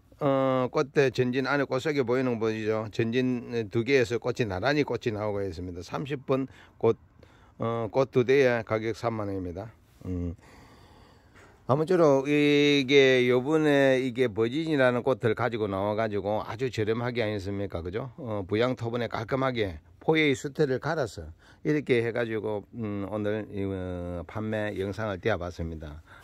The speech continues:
아무쪼록 이 꽃 받으셔가지고 예쁘게 잘 기르시고, 어, 좋은 환경에서 아니었습니까? 예쁘게 잘 길러보세요. 그러고, 어, 평생 아니었으면 꽃과 함께, 어, 부양과 함께 할 수 있는 그런 취미가 되시길 바랍니다.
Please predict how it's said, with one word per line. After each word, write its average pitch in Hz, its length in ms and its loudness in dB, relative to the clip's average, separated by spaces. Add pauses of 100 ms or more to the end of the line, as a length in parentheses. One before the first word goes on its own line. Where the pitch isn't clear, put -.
아무쪼록 123 640 0
이 117 180 -6
꽃 127 320 -4
받으셔가지고 117 1000 -6 (280)
예쁘게 127 380 -2
잘 113 280 -4
기르시고, 113 600 -6 (320)
어, 107 260 -10
좋은 117 280 -4
환경에서 113 540 -6
아니었습니까? 95 600 -10 (180)
예쁘게 110 360 -6
잘 98 220 -10
길러보세요. 92 640 -6
그러고, 107 460 -6 (280)
어, 104 180 -4
평생 113 380 -6
아니었으면 101 380 -8 (120)
꽃과 127 280 -6
함께, 113 480 -6 (260)
어, 101 100 -6
부양과 123 440 0
함께 117 220 -6
할 107 340 -6
수 - 140 -6
있는 110 360 -6 (240)
그런 123 240 -6
취미가 120 380 -6
되시길 95 380 -8
바랍니다. 85 560 -12